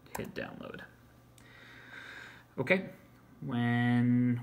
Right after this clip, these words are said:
I will burn this to disk, and when we come back, I will be booting off of this live C D. Now getting Clonezilla booted up. Um, here it's asking me for my keyboard layout. If you have a strange keyboard, make sure to select it.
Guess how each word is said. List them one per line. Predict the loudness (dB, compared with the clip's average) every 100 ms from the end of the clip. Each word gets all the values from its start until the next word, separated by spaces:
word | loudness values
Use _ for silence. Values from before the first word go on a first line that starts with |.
| -8 -10
I | -4 -2
will | -2
burn | 0 2
this | 2 -2
to | 0
disk, | 0 0 -2
and | 0
when | 0
we |
come | -2 0
back, | 2 0 -2 -12 -12 -8
I | -6
will | -6
be | -4 -2 -2
booting | 0 0 0
off | 0 -2 -4
of |
this | -4 -4 -2
live | -2 -2
C | -6 -8
D. | -8 -14 -20 _ _ _ -20 -20 -20 -20 -20 -20 -20 -20 -20 -20 -20 -20 -20 -20 -20 -6
Now | -2 0
getting | 0 -2 -4
Clonezilla | -2 0 0 0 2 2 0 -4 -18 -14 -6
booted | 0 2 2 2
up. | 0 0 -14 -14
Um, | -8 -6 -6 -8 -10 -16 -20
here | -8 -4 -4
it's | -4
asking | -6 -6 -6
me |
for | -6
my | -8
keyboard | -6 -4 -2 -2
layout. | 0 0 0 0 -2 -10 -20 -20 -20 -20 -20 -20 -20 -20 -20 -20 -20 -20 -20 -20 -14
If | -6
you | -4
have |
a | -2
strange | 0 0 0
keyboard, | -2 -2 0 2 0 -2 -4
make | -2
sure | -4
to | -4
select | 0 0 2
it. | 0 0